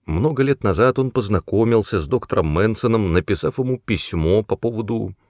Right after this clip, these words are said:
исследовательской работы Мэнсона в области легочных болезней. Позднее они встретились уже просто как знакомые, когда мистер Стилман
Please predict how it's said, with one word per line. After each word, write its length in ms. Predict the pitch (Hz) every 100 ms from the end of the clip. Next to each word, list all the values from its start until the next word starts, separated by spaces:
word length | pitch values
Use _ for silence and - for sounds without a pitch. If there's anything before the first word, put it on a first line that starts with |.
| _
исследовательской 840 | 117 - 147 131 117 123 107 - 101
работы 460 | 85 78 110 110
Мэнсона 460 | 104 110 107 101 101
в 60 | 104
области 400 | 110 110 - 110
легочных 640 | 98 98 87 - 98 107
болезней. 580 | 123 78 64 58 62 _ _ _ _ _ _ _ _ _ _
Позднее 520 | 104 76 85 135 156
они 180 | 139 151
встретились 640 | 117 - 135 147 135 127
уже 180 | 127 117
просто 300 | - 143 -
как 220 | - 90
знакомые, 720 | 92 95 85 95 101 113 120 110
когда 300 | 90 71 73
мистер 360 | 117 - 92
Стилман 720 | - - 101 110 110 107 98